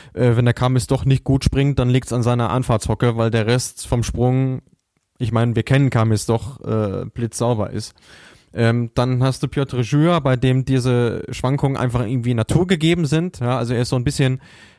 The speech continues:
äh, wie der schiefe Turm von Pisa, an schönen Tagen wirklich schön anzuschauen, aber hat halt,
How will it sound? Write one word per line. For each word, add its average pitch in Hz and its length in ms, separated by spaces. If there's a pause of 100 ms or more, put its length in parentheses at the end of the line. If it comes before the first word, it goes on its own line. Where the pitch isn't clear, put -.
(100)
äh, 123 240
wie 135 80
der 127 120
schiefe 151 300
Turm 143 220
von 127 160
Pisa, 165 460
an 131 140
schönen 143 280
Tagen 139 400
wirklich 131 300
schön 151 200
anzuschauen, 135 560
aber 117 540
hat 135 160
halt, - 400